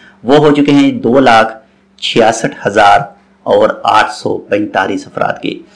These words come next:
दोस्तों, ओमान का कोई भी मेहमान आपके साथ information share करे कि आप कैसे इससे safe रह सकते हैं, कोविड उन्नीस से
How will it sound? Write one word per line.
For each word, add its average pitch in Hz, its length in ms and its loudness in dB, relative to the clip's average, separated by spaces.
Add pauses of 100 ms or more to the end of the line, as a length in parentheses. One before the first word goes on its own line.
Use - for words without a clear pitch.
(240)
दोस्तों, 170 260 2
ओमान 135 420 2
का 139 140 2
कोई 139 240 2
भी 143 120 2
मेहमान 113 360 2
आपके 110 260 2
साथ 104 240 0
information 101 520 -2
share 110 240 -2
करे 110 200 -2
कि 113 120 -2
आप 98 180 0
कैसे 101 300 0
इससे 104 300 -4
safe 101 340 -8
रह 110 120 0
सकते 120 300 -6
हैं, 110 80 -4
कोविड 104 260 -2
उन्नीस 117 320 2
से - 80 2